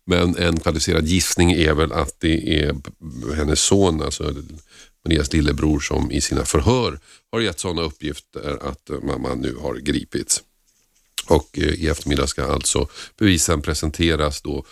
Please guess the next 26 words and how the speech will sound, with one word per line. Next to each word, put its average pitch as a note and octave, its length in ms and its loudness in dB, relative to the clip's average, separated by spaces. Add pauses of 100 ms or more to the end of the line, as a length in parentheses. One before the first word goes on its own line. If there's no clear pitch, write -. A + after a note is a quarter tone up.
(160)
för - 120 -6
Helsingborgs, C#2+ 760 0
eh, - 100 -2
tingsrätt, C2+ 560 0
så - 200 -4 (160)
får - 120 -12
vi - 60 -6
se - 280 2
vad C2+ 140 0
det, - 200 -4 (140)
om - 380 0
det - 260 -4 (120)
håller. C#2+ 300 4 (960)
Eh, F#2+ 340 2
mamman, G#2 640 -4
eh, G2 240 -2 (540)
ställde F#2 300 -2
upp F2 160 -4
i G2 40 -2
en F2+ 80 0
intervju F#2+ 540 0
i G2 40 2
Aftonbladet F2+ 680 0
som E2+ 120 -2
publicerades D#2 880 0
igår. D#2+ 720 4